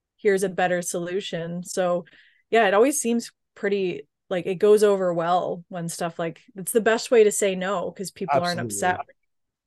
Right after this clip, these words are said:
Speaker 1: Yeah.
Speaker 2: Absolutely. Um, I'm curious about your,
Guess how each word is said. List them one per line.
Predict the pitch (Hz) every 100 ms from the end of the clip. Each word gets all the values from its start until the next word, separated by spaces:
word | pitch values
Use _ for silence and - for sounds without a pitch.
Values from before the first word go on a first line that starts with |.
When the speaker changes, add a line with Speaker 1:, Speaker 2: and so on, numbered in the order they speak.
| _
Speaker 1:
Yeah. | 196 190
Speaker 2:
Absolutely. | 185 214 233 - - 269 233 - _ _ _ _ _ _ -
Um, | 143 139 139 135 120 117 117 _ _ _ _ _ _ -
I'm | 175 175
curious | - - 202 247 247 202 175 170 - -
about | 160 123 156 147 147 143 139 - _ _ _ -
your, | 143 156 147 139 139 135 135 131 127 127 123